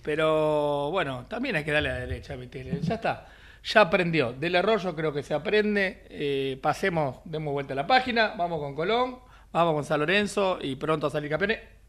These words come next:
Y mañana, mañana al mediodía,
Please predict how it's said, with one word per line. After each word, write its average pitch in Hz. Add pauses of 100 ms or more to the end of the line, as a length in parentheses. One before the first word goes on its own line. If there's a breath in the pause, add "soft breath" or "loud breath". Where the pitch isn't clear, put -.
(120)
Y 113
mañana, 139 (680)
mañana 143
al 139
mediodía, 123